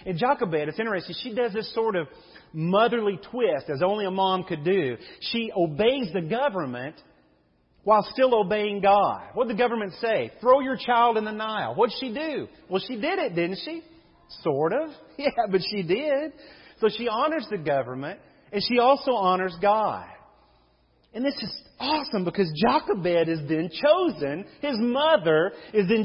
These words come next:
chosen to nurse Moses.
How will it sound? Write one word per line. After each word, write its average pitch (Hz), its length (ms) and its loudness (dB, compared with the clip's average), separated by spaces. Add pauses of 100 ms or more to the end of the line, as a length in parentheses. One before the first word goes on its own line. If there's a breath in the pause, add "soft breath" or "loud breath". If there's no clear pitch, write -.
chosen 226 540 4 (220 loud breath)
to 240 120 -2
nurse 254 720 -2
Moses. 247 840 2